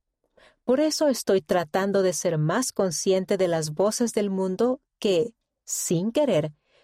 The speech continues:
permito que ahoguen la voz apacible y delicada. Las siguientes son algunas maneras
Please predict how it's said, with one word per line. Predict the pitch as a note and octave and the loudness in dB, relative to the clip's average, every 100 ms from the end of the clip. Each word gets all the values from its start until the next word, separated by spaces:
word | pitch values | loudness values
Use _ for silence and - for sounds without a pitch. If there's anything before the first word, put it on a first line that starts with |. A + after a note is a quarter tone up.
| _ | _
permito | A3+ G#3 A3 C4 C#4 C4 | 0 2 2 2 0 0
que | G#3+ | 0
ahoguen | F3 F3 G3+ A3 A3+ G#3 | 2 2 4 2 2 0
la | E3+ | 0
voz | D#3+ G#3+ A#3 - | 2 2 0 -4
apacible | A3 - F#3+ - - B3+ A#3 G3 | -8 -6 -6 -4 0 2 4 2
y | E3+ | 2
delicada. | D3+ D3+ D#3+ C#3+ C#3 D3 _ _ _ _ _ _ _ _ _ _ _ _ _ _ _ _ _ - | 0 -2 -4 -6 -6 -12 _ _ _ _ _ _ _ _ _ _ _ _ _ _ _ _ _ -2
Las | G3+ A3+ | 0 0
siguientes | - A#3+ G3+ D3 D3+ G3+ - - | 0 2 2 2 0 -2 -4 -8
son | - B3 | -2 2
algunas | A3+ A#3 B3+ C#4+ C4 | 2 2 4 2 2
maneras | G3+ F3+ E3 D#3 | 0 2 2 0